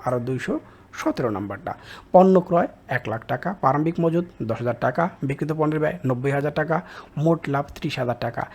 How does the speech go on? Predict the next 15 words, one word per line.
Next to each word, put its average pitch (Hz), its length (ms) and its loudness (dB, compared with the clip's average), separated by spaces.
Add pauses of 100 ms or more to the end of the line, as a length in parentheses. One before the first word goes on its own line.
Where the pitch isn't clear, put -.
(260)
বিক্রয়ের 185 500 4
পরিমাণ 156 460 0
কত? 120 300 -2 (480)
বিক্রয়ের 180 480 6
পরিমাণ 165 360 2
আমরা 147 180 2
কীভাবে 175 380 6
বের 135 160 2
করি? 113 260 -2 (760)
বিক্রয়ের 185 480 4
পরিমাণটা 160 480 2
আমরা 165 140 4
কীভাবে 165 440 2
বের 143 160 0
করব? 120 340 -2